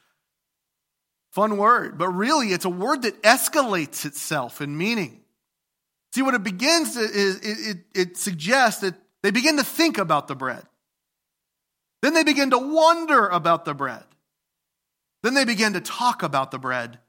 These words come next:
until finally they're arguing and they're debating about the bread. How much of their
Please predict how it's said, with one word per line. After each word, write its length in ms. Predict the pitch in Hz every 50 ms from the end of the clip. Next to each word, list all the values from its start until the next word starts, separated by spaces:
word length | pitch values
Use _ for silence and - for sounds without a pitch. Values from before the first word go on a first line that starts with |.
| _ _ _ _ _ _ _ _ _ _ _ _ _ - -
until 180 | 110 - 147
finally 540 | 139 - 214 220 220 208 185 170 156 139 143 - _ _ _ _ _ _ -
they're 100 | 131 - _ -
arguing 580 | 165 180 185 170 143 139 139 123 107 107 - _ _ -
and 100 | 139 139
they're 140 | 135 131 120
debating 580 | 127 120 117 139 143 147 127 123 110 107 123 _ _ -
about 280 | - 117 131 123 123 -
the 80 | 113
bread. 260 | 113 110 107 107 104 _ _ _ _ _ _ _ _ _ _ _ _ _ _ _ _ _ _ _ _ _ _ _ _ _ _ _ _ _ _ _ _
How 260 | - - 170 190 196 208
much 380 | 196 196 185 180 180 - -
of 280 | - 160 151 147 143 147
their 380 | 143 143 143 139 139 135 139